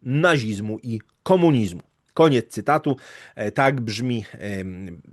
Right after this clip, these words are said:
no, polskie tłumaczenie tego, tego oświadczenia. Jest ono i w języku ukraińskim, i w języku, e, polskim zamieszczone na stronie, e, ukraińskiego I P N-u.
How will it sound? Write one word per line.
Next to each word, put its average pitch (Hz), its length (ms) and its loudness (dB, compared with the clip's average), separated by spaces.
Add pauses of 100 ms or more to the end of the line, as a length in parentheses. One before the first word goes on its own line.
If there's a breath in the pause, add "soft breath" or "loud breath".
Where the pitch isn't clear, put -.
no, 120 140 0
polskie 123 420 2
tłumaczenie 117 500 2
tego, 101 340 -2 (360 loud breath)
tego 110 200 2
oświadczenia. 123 640 0 (320 loud breath)
Jest 113 360 -4
ono 117 220 -2
i 156 200 -6
w 131 40 -4
języku 131 400 0
ukraińskim, 120 440 -4
i 120 80 -2
w - 20 -2
języku, 110 520 -4
e, 107 140 -4
polskim 131 420 -2
zamieszczone 123 640 -2
na 104 100 -8
stronie, 104 540 -4
e, 104 160 -8
ukraińskiego 120 640 0
I 107 120 -4
P 113 200 2
N-u. 151 240 2